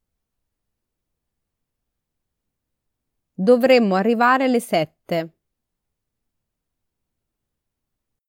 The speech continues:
I verbi irregolari. Fare, farei. Stare, starei. Potere, potrei.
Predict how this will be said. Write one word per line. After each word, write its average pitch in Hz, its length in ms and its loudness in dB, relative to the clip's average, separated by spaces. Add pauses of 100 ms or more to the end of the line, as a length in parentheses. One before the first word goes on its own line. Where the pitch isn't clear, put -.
(140)
I 226 140 0
verbi 262 420 2
irregolari. 220 960 -2 (680)
Fare, 208 760 -2 (240)
farei. 240 840 0 (1600)
Stare, 180 960 -4
starei. 208 960 -4 (1800)
Potere, 190 920 -4
potrei. 208 800 -4